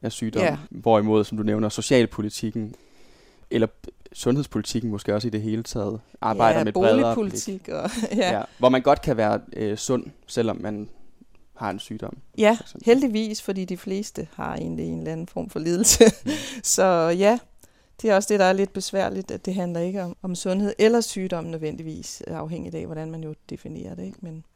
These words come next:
Speaker 2: men hvis man tager den her brede sundhedsdefinition, øh, in mente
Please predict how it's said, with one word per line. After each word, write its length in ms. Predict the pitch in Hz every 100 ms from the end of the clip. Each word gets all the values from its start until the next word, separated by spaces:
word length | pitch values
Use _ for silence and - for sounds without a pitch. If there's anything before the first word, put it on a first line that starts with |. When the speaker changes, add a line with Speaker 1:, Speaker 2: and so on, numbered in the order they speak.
| _ _ _ _ _
Speaker 2:
men 200 | - 175
hvis 180 | 170 170
man 160 | 175 160
tager 220 | - 165
den 160 | 190 202
her 100 | 190
brede 540 | - 190 208 233 247 _ - -
sundhedsdefinition, 1700 | - 208 220 220 - - - 160 156 156 170 165 160 170 170 170 - -
øh, 40 | _ _ - - - - - _
in 200 | 180 180
mente 420 | 180 175 185 208